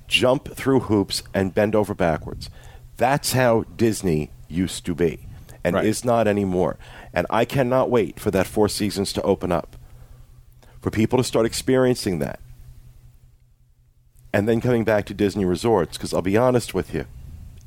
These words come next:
Speaker 1: it pales in comparison. So I wanna see Disney get back to that level of service. I don't know that, that providing that level of service costs any more than what they're doing now.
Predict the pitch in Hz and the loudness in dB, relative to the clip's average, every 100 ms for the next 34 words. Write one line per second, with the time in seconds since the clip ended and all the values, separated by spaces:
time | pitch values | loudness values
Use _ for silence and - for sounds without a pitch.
0 | - 110 - - 113 123 110 104 98 92 | -2 -2 -2 -8 -2 0 0 -2 -6 -4
1 | 120 117 92 - - - - - - - | 0 2 2 -2 -12 -16 -20 -20 -20 -20
2 | - - - - - 120 104 101 95 - | -20 -20 -20 -8 -2 4 4 6 4 0
3 | - - - - - - - - - - | -6 -20 -20 -20 -20 -20 -20 -20 -20 -4
4 | 110 127 147 139 135 - 123 120 113 117 | 2 2 4 2 2 0 0 0 0 0
5 | 101 95 101 95 - 92 76 85 78 71 | 0 2 0 0 -2 -2 0 0 0 -4
6 | - 80 78 - - - - - - - | -2 -2 -2 -8 -16 -16 -20 -20 -20 -20
7 | - - - - 113 156 170 151 147 120 | -20 -20 -20 -4 0 2 2 2 2 2
8 | - 127 98 95 101 - - - 120 117 | 2 0 -2 -6 -14 -12 -14 -4 0 2
9 | 131 160 170 131 95 95 80 82 - 95 | 2 2 2 2 2 2 2 -2 2 2
10 | 82 82 - - - - 143 127 - - | 2 0 -4 -14 -8 -2 0 0 -2 -6
11 | - 123 127 113 101 92 92 90 95 90 | -2 0 2 2 2 2 2 2 0 0
12 | 85 80 71 - | 0 -2 -6 -10